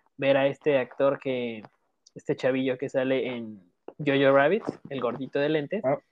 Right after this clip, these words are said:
Speaker 1: que ver a Macaulay Culkin en Mi Pobre Angelito. O sea, realmente es muy diferente, es una experiencia muy diferente. Bueno, uno, yo crecí con las de Macaulay Culkin, entonces, como que es, es muy diferente. Además, siento que le,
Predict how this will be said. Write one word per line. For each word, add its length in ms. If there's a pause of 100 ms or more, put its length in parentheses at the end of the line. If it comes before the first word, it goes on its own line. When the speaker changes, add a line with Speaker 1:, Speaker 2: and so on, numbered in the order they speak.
(540)
Speaker 1:
que 160
ver 180
a 100
Macaulay 440
Culkin 540 (420)
en 440
Mi 100
Pobre 220
Angelito. 380
O 60
sea, 120
realmente 360
es 60
muy 120
diferente, 320
es 60
una 100
experiencia 320
muy 120
diferente. 340
Bueno, 220
uno, 160
yo 180
crecí 300
con 160
las 120
de 80
Macaulay 400
Culkin, 300
entonces, 380 (840)
como 260
que 120
es, 120
es 160
muy 120
diferente. 420
Además, 420
siento 260
que 100
le, 340